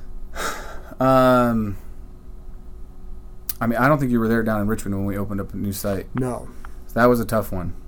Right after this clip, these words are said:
Speaker 1: Uh, I mean, I had a whole list of things I wanted to say in front of the kids and volunteers and parents, and just looking out, I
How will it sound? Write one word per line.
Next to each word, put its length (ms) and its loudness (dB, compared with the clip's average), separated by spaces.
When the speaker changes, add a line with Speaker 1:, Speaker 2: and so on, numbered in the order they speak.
Speaker 1:
Uh, 340 -2
I 100 -2
mean, 160 0
I 240 0
had 200 4
a 100 2
whole 500 4
list 240 4
of 100 0
things 240 2
I 40 2
wanted 240 2
to 60 -4
say 240 0
in 100 0
front 280 0
of 60 -2
the 280 -2
kids 460 4
and 380 -2
volunteers 760 2
and 120 -4
parents, 520 0
and 220 -4
just 280 -2
looking 200 0
out, 240 2
I 260 -2